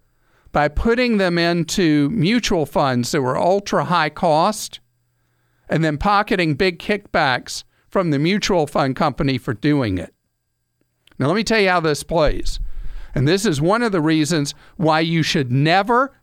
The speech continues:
never, never, not ever do investing with a bank. They are ultra high cost, big commissions, big fees. So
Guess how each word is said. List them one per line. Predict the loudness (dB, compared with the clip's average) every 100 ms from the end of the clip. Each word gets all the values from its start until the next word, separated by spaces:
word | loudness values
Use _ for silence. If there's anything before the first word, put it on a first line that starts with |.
| -4
never, | 0 2 2 2 0 -2 _ _ -2
never, | 2 4 2 2 0 -2 _ -4
not | 0 2 2 0 -4 -2
ever | 2 2 2 2 0 -2 _ _ _ _ _ _
do | -2 0 2
investing | 0 2 2 0 -2 0 2
with | 0 0
a | 0
bank. | 0 -2 -4 -12 -20 _ _ _ _ _ _ _ _ _ _ _ _
They | 0 2
are | 2
ultra | 2 2 2 0 2
high | 2 0
cost, | 0 2 2 0 -2 -10 -16 _ _ _ _ _ _ _ _ -6
big | 0 0 0
commissions, | 0 0 2 0 0 0 -2 -6 -12 _ _ _ _ -4
big | 0 2 0
fees. | -2 0 0 0 -6 -12 -16 _ _ _ _ _ _ _ _ _ _ _ -4
So | 0 2 4 2 -2